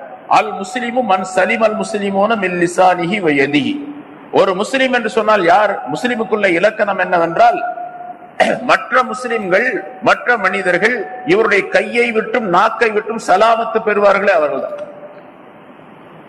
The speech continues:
என்னை பார்த்த உடனே மற்றவங்க எல்லாம் விளங்கணும், இவர் கையால யாருக்கும் துன்பம் செய்ய மாட்டாருங்க,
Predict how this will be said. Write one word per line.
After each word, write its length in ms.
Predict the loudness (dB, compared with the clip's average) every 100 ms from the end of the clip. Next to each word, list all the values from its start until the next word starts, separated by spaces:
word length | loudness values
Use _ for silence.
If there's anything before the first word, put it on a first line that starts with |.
| -20 -20 -20 -20 -20 -4
என்னை 180 | 0 2
பார்த்த 380 | 4 2 2 0
உடனே 180 | 0 0
மற்றவங்க 240 | 2 0 2
எல்லாம் 240 | 2 2
விளங்கணும், 440 | 2 2 0 -4 -8 -12 -14 -16 -2
இவர் 200 | 0 2
கையால 480 | 2 2 4 4 4
யாருக்கும் 680 | 4 4 6 6 4 2 -2
துன்பம் 360 | -4 0 0 0
செய்ய 140 | 0
மாட்டாருங்க, 440 | 0 2 2 2